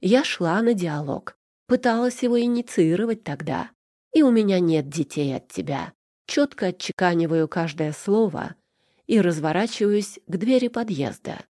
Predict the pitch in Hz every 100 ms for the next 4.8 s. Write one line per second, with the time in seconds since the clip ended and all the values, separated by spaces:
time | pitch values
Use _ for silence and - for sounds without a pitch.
0 | _ 214 190 160 160 - - 165 185 214
1 | 208 165 151 151 165 - 185 220 214 -
2 | 214 151 - 190 - _ _ _ - 277
3 | - - - 127 - - _ - 285 277
4 | 226 196 156 143 135 - 139 -